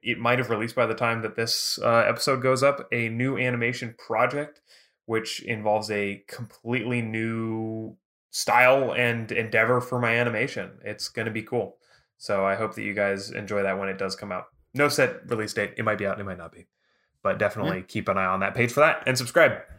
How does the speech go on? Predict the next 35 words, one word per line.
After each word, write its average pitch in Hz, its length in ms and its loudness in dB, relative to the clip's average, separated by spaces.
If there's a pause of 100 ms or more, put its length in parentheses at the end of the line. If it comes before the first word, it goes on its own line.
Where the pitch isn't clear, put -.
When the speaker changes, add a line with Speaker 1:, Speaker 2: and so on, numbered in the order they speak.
(1040)
Speaker 2:
You 135 140 2
can 139 140 4
also 156 580 4
follow 143 360 4
us 135 200 2 (220)
at, 127 200 2 (220)
at 123 260 2
the, 123 280 0
the, 123 160 2
the, 123 120 2 (120)
the, 98 340 2
you 151 100 4
can 147 140 4
also 147 240 6
follow 131 340 6
us 127 220 2 (280)
at 127 220 4
No 123 220 6
Good 120 220 4
Ideas 117 500 4
Pod 110 460 6
on 104 320 0
Twitter, 113 400 0
Instagram, 107 520 2
and 123 220 2
TikTok. 95 560 0
I 101 80 0
know 90 140 -2
we 90 60 -2
were 90 80 0
talking 90 200 -2
about 90 180 -2
TikTok 85 420 -4
today, 90 240 -2
but 90 220 -2